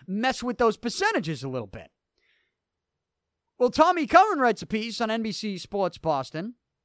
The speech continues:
N B C sports dot com slash Boston. He writes that last night, yesterday afternoon, on Wednesday afternoon, he says that when he said that on Sirius X M, people who n-,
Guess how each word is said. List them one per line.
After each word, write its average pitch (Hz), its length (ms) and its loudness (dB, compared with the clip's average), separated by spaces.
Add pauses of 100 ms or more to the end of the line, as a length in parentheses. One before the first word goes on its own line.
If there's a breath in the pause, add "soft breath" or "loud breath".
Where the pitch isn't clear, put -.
(420)
N 175 100 -6
B 170 80 -4
C 165 160 -8
sports 151 340 -8
dot 135 220 -6
com 131 240 -8
slash 123 300 -8
Boston. 175 580 -2 (880)
He 190 140 -8
writes 170 340 -2
that 147 380 -2 (760)
last 147 380 -6
night, 165 160 -6
yesterday 170 400 -2
afternoon, 240 640 0 (1000)
on 185 140 2
Wednesday 180 240 -2
afternoon, 254 380 -2
he 247 80 -4
says 247 400 0 (320)
that 226 120 -4
when 240 120 -6
he 233 100 -4
said - 440 0
that 302 180 4
on 190 100 -2
Sirius 175 480 0
X 143 260 -12
M, 127 360 -16 (880)
people 311 400 -2
who 254 360 -2
n-, 175 180 -12